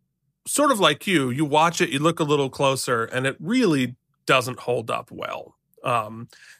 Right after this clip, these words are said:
just the, it, it feels like a, a first draft where, like, you, you pitch me this idea in thirty seconds. I'm like, "Hell yeah, that's great." Then you pitch me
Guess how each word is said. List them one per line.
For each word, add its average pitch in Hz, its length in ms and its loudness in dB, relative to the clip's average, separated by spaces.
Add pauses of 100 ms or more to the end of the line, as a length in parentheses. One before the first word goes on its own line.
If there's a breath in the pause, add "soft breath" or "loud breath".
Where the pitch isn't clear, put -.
(120)
just 240 240 -2
the, 180 300 0 (100)
it, 165 140 -2 (160)
it 196 120 -2
feels 262 440 0
like 175 280 2
a, 120 520 0 (280)
a 131 60 2
first - 440 0
draft 139 680 -4 (680)
where, 147 260 4
like, 139 280 2
you, 147 480 2
you 156 140 0
pitch 247 380 -2
me 214 140 2
this 175 220 0
idea 151 680 2 (260)
in 156 140 -2
thirty 160 340 2
seconds. 165 640 -4 (200)
I'm 127 120 -2
like, 120 200 -2
"Hell 233 340 2
yeah, 147 180 0 (100)
that's 127 180 -2
great." 139 500 -2 (600)
Then 185 240 2
you 185 120 -2
pitch 180 300 0
me 165 380 2